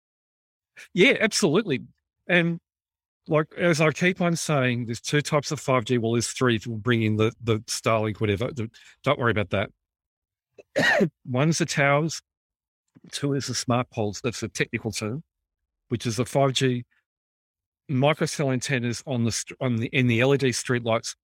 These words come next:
And when they go into a suburb to deck them out, they do the whole suburb. They turn the whole suburb on. And with the smart poles, it's been documented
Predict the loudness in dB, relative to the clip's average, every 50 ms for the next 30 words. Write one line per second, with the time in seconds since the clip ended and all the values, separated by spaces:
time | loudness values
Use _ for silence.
0 | _ _ _ -10 -6 -6 -4 -2 0 0 2 2 2 2 0 -2 -2 -6 -4 -4
1 | -4 -4 -2 -4 -6 -6 -6 -4 -4 -4 -2 0 0 0 2 0 0 -2 -4 -4
2 | -4 -2 -4 -4 -2 0 0 0 0 0 0 -2 -2 0 0 -2 -2 -2 -4 -8
3 | _ _ _ _ _ _ _ _ _ _ _ _ -6 -4 -2 0 0 0 0 0
4 | 0 0 0 0 0 0 0 0 0 -2 -2 -2 -2 -2 -4 -6 -10 _ _ _
5 | _ _ _ _ _ _ _ _ _ _ _ _ _ _ _ _ _ -4 -2 -2
6 | -2 -2 -2 -2 -2 -2 -2 -4 -6 -4 0 2 2 2 0 0 0 2 2 2
7 | 2 0 -2 -6 -10 _ _ _ _ _ _ _ _ _ _ _ _ _ _ -8
8 | -8 -4 0 0 0 0 2 2 2 2 2 2 2 4 4 4 2 0 -2 -6